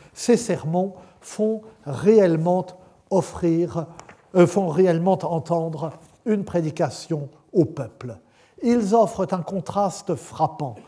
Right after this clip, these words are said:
non seulement avec les sermons universitaires, dont certains étaient pourtant prêchés dans les paroisses, les fameux sermons universitaires parisiens, mais aussi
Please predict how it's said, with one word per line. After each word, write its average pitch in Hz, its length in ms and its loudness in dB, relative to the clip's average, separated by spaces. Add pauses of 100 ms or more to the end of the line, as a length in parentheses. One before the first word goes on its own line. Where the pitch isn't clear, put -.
(380)
non 220 320 -2
seulement 196 760 0 (160)
avec 190 380 0
les 170 80 0
sermons 156 400 -4
universitaires, 143 1080 -4 (340)
dont 185 180 2
certains 165 520 -4
étaient 151 200 -2
pourtant 156 360 -8
prêchés 175 720 -6 (240)
dans 143 160 -6
les 139 120 -4
paroisses, 214 560 -2
les 147 80 -10
fameux 151 480 -6 (220)
sermons 156 340 -2
universitaires 143 760 -6
parisiens, 165 600 -6 (340)
mais 196 240 0
aussi 220 420 -2